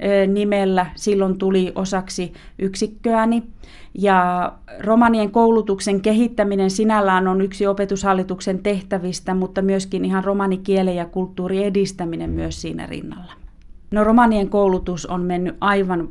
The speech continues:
valtavin harppauksin eteenpäin viime vuosikymmeninä.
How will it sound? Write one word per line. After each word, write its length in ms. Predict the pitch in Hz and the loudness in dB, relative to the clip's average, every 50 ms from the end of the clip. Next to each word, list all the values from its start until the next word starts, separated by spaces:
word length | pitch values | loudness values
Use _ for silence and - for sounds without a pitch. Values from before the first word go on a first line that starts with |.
| 156 165 | -2 0
valtavin 500 | 185 175 175 170 - 170 160 165 165 165 | 2 2 2 0 -4 -6 -6 -6 -6 -4
harppauksin 680 | 165 170 165 160 160 - 165 156 156 - - 151 143 | -4 -6 -6 -6 -8 -8 -8 -8 -6 -8 -10 -8 -10
eteenpäin 560 | 156 151 - 156 151 160 156 165 175 175 165 | -8 -8 -6 -6 -6 -6 -8 -8 -8 -8 -8
viime 300 | 170 165 165 165 165 160 | -8 -8 -8 -8 -8 -8
vuosikymmeninä. 840 | 165 160 170 170 - 190 - 214 214 214 220 214 214 220 220 226 | -8 -8 -8 -8 -8 -8 -6 -4 -2 -2 0 0 0 -2 -2 -4